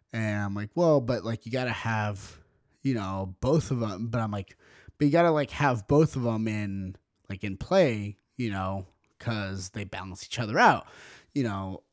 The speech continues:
like, especially when you show 'em the pictures." And the pictures are, like, he looks like a straight up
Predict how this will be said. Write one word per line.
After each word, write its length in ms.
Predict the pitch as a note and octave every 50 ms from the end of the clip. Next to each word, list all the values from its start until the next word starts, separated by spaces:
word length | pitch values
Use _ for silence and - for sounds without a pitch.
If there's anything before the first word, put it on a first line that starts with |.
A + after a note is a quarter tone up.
| _ _ - G#2
like, 320 | A#2 B2+ A#2 - - - _ _ _
especially 340 | G#2+ - - A3 G#3+ - C4
when 80 | A#3 G3+
you 60 | D#3+
show 200 | - - - F#3+
'em 120 | F#3 E3+ C#3
the 80 | -
pictures." 520 | - - F3 E3 - - - - - - -
And 100 | G#2+ A2+
the 60 | G#2
pictures 400 | - - F3 - - E3+ D3 C#3
are, 140 | C#3+ B2 A#2
like, 140 | A2 G#2+
he 100 | - B2
looks 180 | A2+ B2+ C#3+ -
like 100 | C#3 G#2+
a 40 | F2+
straight 340 | - - - - C#3+ C3+ C3+
up 140 | C3+ A#2